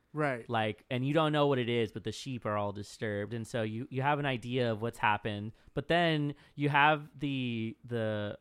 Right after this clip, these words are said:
Speaker 2: um, the parents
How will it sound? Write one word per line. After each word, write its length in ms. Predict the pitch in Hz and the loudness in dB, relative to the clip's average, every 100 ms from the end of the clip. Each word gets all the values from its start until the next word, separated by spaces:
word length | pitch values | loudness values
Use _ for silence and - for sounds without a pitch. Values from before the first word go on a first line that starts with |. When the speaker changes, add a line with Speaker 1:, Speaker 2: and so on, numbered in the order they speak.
| - | -6
Speaker 2:
um, 500 | 104 98 101 104 117 _ _ - - _ _ _ _ _ _ _ _ | -4 -4 -6 -10 -14 _ _ -20 -20 _ _ _ _ _ _ _ _
the 180 | 113 113 | -10 -8
parents 680 | - 147 139 135 113 110 - | -6 -2 0 0 0 -4 -12